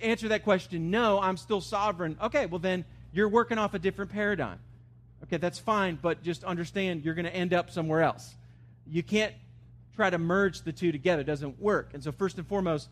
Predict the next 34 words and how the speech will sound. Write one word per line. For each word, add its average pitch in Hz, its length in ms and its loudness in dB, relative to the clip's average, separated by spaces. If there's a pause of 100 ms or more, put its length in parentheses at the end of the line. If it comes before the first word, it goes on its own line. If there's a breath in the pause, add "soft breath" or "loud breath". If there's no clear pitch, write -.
(240 loud breath)
are 185 160 2
you, 170 380 2 (1300)
is 139 120 -8
Jesus 175 220 2
supreme? 165 380 -2
The 131 80 -8
second 233 300 0
thing 190 140 0
is, 170 120 -2
are 175 60 2
you 175 160 0
walking 185 400 0
in 185 160 -4
a 160 80 0
manner 170 480 0
consistent 202 720 -2
with 165 240 4 (600 loud breath)
testifying 185 520 0
to 156 60 -4
Christ? 160 420 0
Are 160 100 -2
you 165 80 0
walking 190 240 2
in 190 40 0
a 185 40 -2
manner 175 140 0
worthy 196 420 4
of 175 340 0 (420 loud breath)
him? 190 260 2
That's 160 180 -4
where 185 120 2
we 180 100 4
get 185 160 4
into 175 340 2